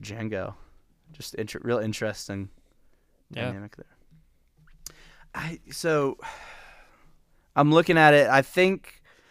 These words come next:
Speaker 1: just looking at the list in terms of, i-, it's honestly insane to me The Blind Side didn't win Best Picture this year. But
Speaker 2: Really?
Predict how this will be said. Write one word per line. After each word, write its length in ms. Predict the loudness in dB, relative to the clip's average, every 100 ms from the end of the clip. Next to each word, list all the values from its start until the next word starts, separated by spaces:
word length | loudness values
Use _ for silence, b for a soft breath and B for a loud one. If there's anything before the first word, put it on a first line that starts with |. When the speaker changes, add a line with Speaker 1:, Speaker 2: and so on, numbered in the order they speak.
| b b b
Speaker 1:
just 160 | -6
looking 200 | -4 -2
at 60 | -2
the 60 | 0
list 360 | 0 -2 -10
in 120 | -10
terms 340 | -6 -6 -6 -8
of, 280 | -12 -14 _ b b b b b _ _ -2
i-, 60 | 0
it's 320 | 2 0 4
honestly 380 | 4 4 0 -2
insane 340 | -2 -2 -2
to 60 | -4
me 100 | -8
The 100 | -8
Blind 340 | -8 -8 -8
Side 200 | -8 -8
didn't 280 | -10 -12 -12
win 320 | -10 -12 -12
Best 240 | -12 -14 -12
Picture 300 | -14 -12 -10
this 220 | -10 -8
year. 340 | -8 -6 -8 -14 _ _
But 200 | -6 -6
Speaker 2:
Really? 480 | -2 2 2 2 -6